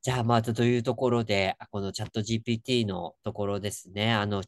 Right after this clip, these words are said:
えっと、チャットジーピーティーには空気を読む力がないというところですね。というところまでちょっと終えまして、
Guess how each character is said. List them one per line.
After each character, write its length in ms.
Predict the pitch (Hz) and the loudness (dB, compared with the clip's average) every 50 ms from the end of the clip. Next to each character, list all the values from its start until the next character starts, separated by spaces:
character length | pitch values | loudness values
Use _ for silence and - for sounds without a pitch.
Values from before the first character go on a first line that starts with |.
| _ - | _ -10
え 60 | 120 | -8
っ 40 | 110 | -8
と、 80 | 123 | -8
チ 140 | - - - | -6 -6 -6
ャ 60 | 123 | -6
ッ 20 | 113 | -4
ト 120 | - 147 | -4 0
ジ 120 | 143 165 | 2 2
ー 60 | 160 - | 2 4
ピ 100 | 175 175 | 4 4
ー 60 | 170 | 6
テ 60 | - | 6
ィ 40 | 180 | 4
ー 20 | 160 | 6
に 40 | 135 | 4
は 40 | 104 | 2
空 220 | - - 151 139 | 2 -2 -6 -2
気 60 | 139 131 | 2 2
を 40 | |
読 80 | 110 104 | 2 2
む 80 | 101 - | 0 -4
力 300 | - - - 113 101 92 | -4 0 2 2 2 2
が 80 | 92 | 2
な 100 | 101 127 | 2 0
い 80 | 147 143 | 0 0
と 80 | - | -2
い 40 | 127 | -2
う 20 | 98 | -2
と 100 | 110 104 | -2 -2
こ 120 | - 101 | -4 -4
ろ 40 | 87 | -4
で 80 | - | -6
す 140 | - - - | -10 -8 -6
ね。 100 | 123 135 | -6 -6
と 180 | - - 131 139 | -8 -8 -6 -4
い 60 | 135 | -2
う 40 | 117 | -2
と 100 | 123 123 | -2 0
こ 120 | 120 127 117 | 2 4 6
ろ 140 | 113 104 | 6 6
ま 120 | 98 101 98 | 4 4 2
で 120 | 95 90 | 2 0
ち 60 | - | -2
ょ 20 | - | -2
っ 20 | |
と 120 | - 101 90 | -4 -2 -2
終 140 | 90 92 | -2 -2
え 60 | 92 95 | 0 2
ま 140 | 104 107 | 2 2
し 200 | 110 113 - - _ | 0 0 -6 -8 _
て、 300 | - 123 127 123 - - | 4 4 6 6 4 2